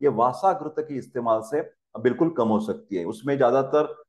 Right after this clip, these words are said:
प्रमुख द्रव्य है वासा, ये संस्कृत नाम है, उसका मराठी नाम है अडुळसा, अ, और उसमें घी के द्वारा ये सिद्ध किया गया है। तो अड़ा-, अडुळसा जो है उसको वाडा टोडा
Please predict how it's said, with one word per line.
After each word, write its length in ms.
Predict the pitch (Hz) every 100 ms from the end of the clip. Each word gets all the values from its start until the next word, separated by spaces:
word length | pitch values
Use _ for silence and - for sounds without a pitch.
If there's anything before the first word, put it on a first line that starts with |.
| -
प्रमुख 320 | 147 214 214
द्रव्य 260 | 151 131 123
है 240 | 123 113
वासा, 580 | 104 123 - 165 - -
ये 100 | 117
संस्कृत 460 | 113 120 120 170 165
नाम 200 | 160 156
है, 180 | 151 165 _ _
उसका 260 | 131 - 135
मराठी 420 | 160 143 147 165
नाम 280 | 151 139 131
है 200 | 123 -
अडुळसा, 640 | 104 120 127 143 160 - - _ _
अ, 40 | 117
और 440 | 120 113 123 123
उसमें 560 | 113 - 117 135 123 -
घी 200 | 151 196
के 180 | 165 151
द्वारा 280 | 127 120
ये 140 | 117 127
सिद्ध 480 | - 165 131 139 139
किया 200 | 123 113
गया 200 | 107 107
है। 320 | 113 - - _ _ -
तो 60 |
अड़ा-, 640 | - - 135 165 - -
अडुळसा 400 | 127 147 208 208
जो 140 | 202 165
है 80 | 143
उसको 260 | 143 147
वाडा 320 | 120 113 143
टोडा 480 | 151 151 151 170 -